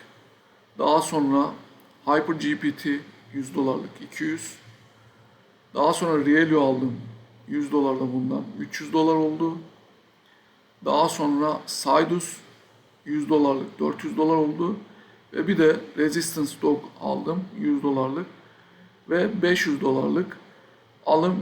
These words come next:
yapmış oldum. E, dolayısıyla bu ayki Temmuz ayı beş yüz dolarlık alım, e, işini tamamlamış oldum arkadaşlar. Bakalım bu portfolyo, portfolyo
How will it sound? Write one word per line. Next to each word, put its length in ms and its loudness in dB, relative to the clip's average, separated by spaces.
yapmış 600 -2
oldum. 420 2
E, 60 -14
dolayısıyla 600 0
bu 280 2
ayki 440 -2
Temmuz 380 -2
ayı 260 -2
beş 220 0
yüz 120 -6
dolarlık 500 -4
alım, 260 2
e, 80 -16
işini 300 -4
tamamlamış 600 2
oldum 300 2
arkadaşlar. 600 -4
Bakalım 480 4
bu 120 -2
portfolyo, 540 0
portfolyo 640 0